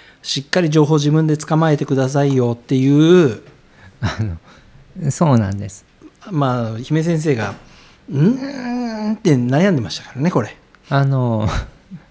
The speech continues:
Speaker 2: <laughs> まあ、例によってダイエット話ですけどね。
Speaker 1: 例によってダイエット話ですか。
Speaker 2: うん。
Speaker 1: はい。
Speaker 2: もう最近ニュースだと何？あの、日本でほら、ジーエルピーワンが、
Speaker 1: はいはいはいはい。
Speaker 2: あの、ね、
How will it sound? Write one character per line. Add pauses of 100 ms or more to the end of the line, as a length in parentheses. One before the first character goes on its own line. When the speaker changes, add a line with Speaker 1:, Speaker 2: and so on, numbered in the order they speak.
Speaker 2:
<laughs>
ま (680)
あ、 (260)
例
に
よ
っ
て
ダ
イ
エ
ッ
ト
話
で
す
け
ど
ね。 (800)
Speaker 1:
例
に
よ
っ
て
ダ
イ
エ
ッ
ト
話
で
す
か。 (380)
Speaker 2:
う
ん。
Speaker 1:
は
い。 (520)
Speaker 2:
も
う
最
近
ニ
ュ
ー
ス
だ
と
何？ (320)
あ
の、
日
本
で
ほ
ら、
ジ
ー
エ
ル
ピ
ー
ワ
ン
が、 (400)
Speaker 1:
は
い
は
い
は
い
は
い。
Speaker 2:
あ
の、 (160)
ね、